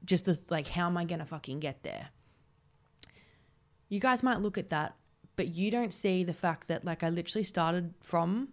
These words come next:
the bottom. I still, like, would like to keep growing, but I started this over two years ago.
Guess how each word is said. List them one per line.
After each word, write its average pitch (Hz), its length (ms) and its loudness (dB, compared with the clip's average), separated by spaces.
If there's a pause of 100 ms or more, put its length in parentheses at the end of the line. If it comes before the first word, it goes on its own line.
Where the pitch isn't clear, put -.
the 202 60 0
bottom. 165 460 2 (720)
I 185 60 0
still, 175 400 -2
like, 165 300 -2
would 175 160 0
like 170 320 -2
to 160 340 -2 (640)
keep 185 180 -2
growing, 180 440 -4 (960)
but 160 260 4 (420)
I 190 60 2
started 190 480 2
this 220 380 0 (400)
over 190 200 2
two 190 180 2
years 170 300 2
ago. 95 280 -6